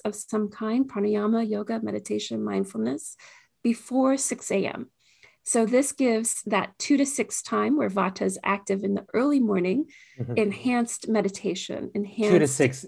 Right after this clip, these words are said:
Speaker 2: A M, yes?
Speaker 1: M, yeah.
Speaker 2: Okay, so
Speaker 1: So there's an
Speaker 2: usually
Speaker 1: A M
Speaker 2: before the sun is up or
Speaker 1: Yeah,
Speaker 2: something.
Speaker 1: before the
Speaker 2: Got
Speaker 1: sun
Speaker 2: it.
Speaker 1: is up.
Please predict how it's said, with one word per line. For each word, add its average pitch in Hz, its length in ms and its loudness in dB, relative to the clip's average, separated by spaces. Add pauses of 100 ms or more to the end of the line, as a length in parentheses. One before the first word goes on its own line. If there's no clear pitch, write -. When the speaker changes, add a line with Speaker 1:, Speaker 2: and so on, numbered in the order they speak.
Speaker 2:
A 147 200 2
M, 98 320 2
yes? 104 260 4
Speaker 1:
M, 202 100 2 (120)
yeah. - 160 0
Speaker 2:
Okay, 98 220 2
so - 160 4
Speaker 1:
So 113 60 2
there's 226 180 -2
an 113 100 -2
Speaker 2:
usually 160 300 8
Speaker 1:
A 147 40 10
M 120 60 6
Speaker 2:
before 131 260 8
the 110 120 4
sun 104 360 0
is 95 140 0
up 90 240 0
or 92 80 -2
Speaker 1:
Yeah, 85 100 -6
Speaker 2:
something. - 240 -8
Speaker 1:
before 247 260 2
the 247 80 2
Speaker 2:
Got 233 40 -4
Speaker 1:
sun 226 200 4
Speaker 2:
it. 214 40 4
Speaker 1:
is 208 120 -4
up. 202 200 -12